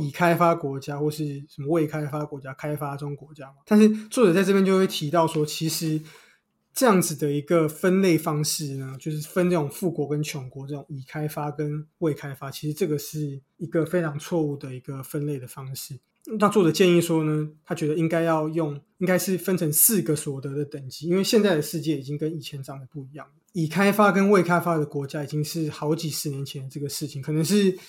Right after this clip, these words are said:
一战的时候才是用这样子的这个分类的方式。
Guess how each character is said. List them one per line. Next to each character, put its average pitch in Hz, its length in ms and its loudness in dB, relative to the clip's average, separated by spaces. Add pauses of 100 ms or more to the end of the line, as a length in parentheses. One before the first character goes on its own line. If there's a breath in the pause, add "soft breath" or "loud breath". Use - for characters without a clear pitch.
(360 loud breath)
一 190 180 2
战 160 260 4
的 143 80 -2
时 139 200 -6
候 135 280 -8 (160)
才 147 200 -4
是 175 160 0
用 160 160 4
这 165 100 -2
样 147 120 -4
子 131 120 -10
的 127 60 -14
这 143 100 -12
个 139 140 -10
分 143 200 -10
类 143 120 -8
的 135 100 -16
方 139 240 -14
式。 135 160 -12